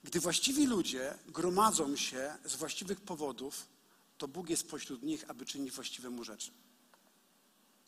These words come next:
Pomyśl nad tym stwierdzeniem. Gdy właściwi ludzie, czyli kiedy budujesz relacje z ludźmi, którzy znają Pana,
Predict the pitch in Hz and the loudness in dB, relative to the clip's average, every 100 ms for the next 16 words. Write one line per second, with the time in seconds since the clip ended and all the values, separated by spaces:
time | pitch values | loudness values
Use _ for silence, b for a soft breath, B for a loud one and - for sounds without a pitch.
0 | _ - - 240 185 156 113 143 143 - | _ -18 -2 0 4 4 2 0 -2 -4
1 | - - _ _ - - - 143 139 113 | -16 -20 _ _ -2 -2 0 -2 -2 -4
2 | 101 - - - B B B B - 302 | -6 -14 -20 -20 B B B B -4 0
3 | 160 - 240 254 202 123 120 123 - - | 0 0 0 2 2 0 -4 -8 -12 -20
4 | - _ _ _ _ - - 143 143 - | -20 _ _ _ _ -10 -2 -2 -2 -8
5 | 131 123 131 208 240 156 147 127 - 135 | -10 -8 -6 -4 -4 -4 -4 -2 -4 -6
6 | 127 127 123 135 127 123 113 117 120 131 | -6 -6 -6 -8 -8 -8 -6 -6 -6 -8
7 | 107 | -10